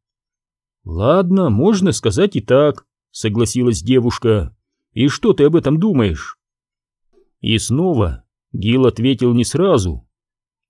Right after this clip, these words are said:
"Я могу лишь допустить тот факт, что людям свойственно поступать нелогично, но андроиды так не могут". "То есть ты не можешь идти против логики и твоей программы, да?"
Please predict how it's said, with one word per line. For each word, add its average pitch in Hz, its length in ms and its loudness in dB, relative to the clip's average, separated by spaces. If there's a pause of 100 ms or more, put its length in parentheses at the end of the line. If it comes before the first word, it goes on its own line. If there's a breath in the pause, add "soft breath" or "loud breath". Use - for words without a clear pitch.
(160)
"Я 95 320 -2
могу 143 260 2
лишь 147 220 2
допустить 131 640 -2
тот 127 180 2
факт, 156 420 -2 (280)
что - 280 -4
людям 139 380 4
свойственно 135 640 -2
поступать 127 520 0
нелогично, 127 800 0 (420)
но 113 280 2
андроиды 123 640 2
так 123 220 0
не 127 120 2
могут". 160 480 2 (760)
"То 107 120 0
есть 135 380 0
ты 165 120 0
не 180 140 4
можешь 160 540 2
идти 131 280 -2
против 156 440 0
логики 180 420 0
и 139 200 0
твоей 185 360 2
программы, 160 720 0 (240)
да?" 147 440 -2